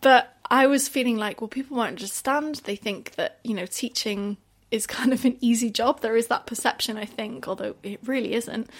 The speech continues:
And they wouldn't understand how hard it was. They wouldn't understand why I wanted to give up. And that kind of troubled me, because I didn't want them to see me as anything other than, you know, intelligent and capable and determined and able to do whatever I put my mind to.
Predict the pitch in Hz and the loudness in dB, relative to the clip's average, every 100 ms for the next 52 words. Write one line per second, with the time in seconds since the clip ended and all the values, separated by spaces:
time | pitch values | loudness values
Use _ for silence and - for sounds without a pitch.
0 | - - - - - - - - 262 269 | -18 -18 -20 -20 -20 -20 -10 2 6 6
1 | 285 392 - 277 262 - 254 269 254 247 | 6 2 2 2 2 2 4 4 2 4
2 | 262 285 202 202 233 226 247 233 220 - | 4 4 0 -2 -2 0 0 0 -2 -2
3 | 220 220 220 202 214 240 196 196 220 202 | -2 -2 -2 -2 -2 -2 -4 -6 -10 -12
4 | 190 - 196 277 - - - - - - | -12 -10 0 0 0 -8 -8 -8 -10 -20
5 | _ _ _ - 240 277 - - 381 - | _ _ _ -2 0 0 -2 -2 -2 0
6 | - - 302 339 247 196 196 233 247 247 | -2 0 2 2 0 -4 -4 -2 0 2
7 | 233 277 285 240 - 220 208 220 - 247 | 2 0 0 -2 0 -4 -4 -4 0 2
8 | 254 220 202 - 220 214 220 208 226 214 | 4 4 2 -2 -4 -4 -6 -4 -4 -4
9 | 240 214 208 240 208 208 - 262 269 220 | -6 -8 -6 -6 -6 -10 -8 -8 -6 -8
10 | 214 226 262 294 240 214 214 214 - - | -6 -6 -2 -2 -2 -4 -4 -6 -6 0
11 | 285 285 220 196 196 - 247 269 254 226 | 4 4 2 -2 -8 -2 0 0 -2 -4
12 | 208 208 214 208 190 - - 208 220 277 | -4 -4 -4 -4 -6 -6 -6 -2 2 2
13 | 277 - - | 2 -2 -4